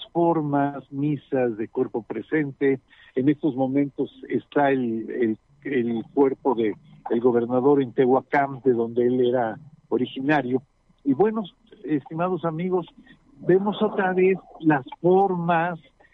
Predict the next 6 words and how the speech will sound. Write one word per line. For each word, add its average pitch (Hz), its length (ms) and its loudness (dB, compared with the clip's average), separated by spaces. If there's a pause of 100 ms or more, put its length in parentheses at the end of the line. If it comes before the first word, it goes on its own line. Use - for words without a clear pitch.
(340)
eh, 123 720 2 (520)
la 135 220 0
foto, 156 840 2 (720)
cuando 156 400 2
en 156 80 2
realidad 151 480 2